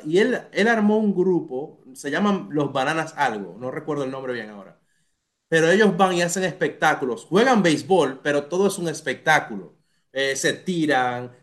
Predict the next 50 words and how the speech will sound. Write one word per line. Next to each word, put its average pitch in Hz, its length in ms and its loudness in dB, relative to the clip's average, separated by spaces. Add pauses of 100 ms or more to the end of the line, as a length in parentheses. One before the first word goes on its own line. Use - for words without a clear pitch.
miran 160 400 2
a 156 40 0
la 139 180 0
cámara, 131 880 -2 (220)
eh, 143 100 0
le 143 100 2
dicen 156 220 0
algo 156 180 2
al 139 80 2
árbitro, 147 380 2
se 135 140 -8
pelean 151 480 2
de 135 80 -2
mentira, 139 840 -4 (180)
pero 202 260 2
es, - 220 2
es 208 220 2
entretenido. 180 840 -2 (260)
Y 160 140 -4
cualquier 175 340 0
persona 202 320 0
que, - 220 -10
que 156 160 -2
quizás 160 260 -6
vea 185 100 2
los 170 100 0
fundamentos 156 400 -6
del 156 80 -2
béisbol 147 220 -2
dice, 135 160 -8
"Ah, 262 160 -2
no, 240 140 -6
no 226 180 -4
me 226 120 -4
gusta", 214 220 -6
pero, 156 300 -6 (220)
pero 196 160 0
es 214 60 2
una 240 160 2
forma 214 280 0
de 196 60 2
entretenimiento 190 680 -2
y 151 120 -2
no 147 120 0
le 180 80 0
están 175 200 -4
haciendo 180 260 -4
daño 110 200 -6
a - 20 -8
nadie. 185 320 -6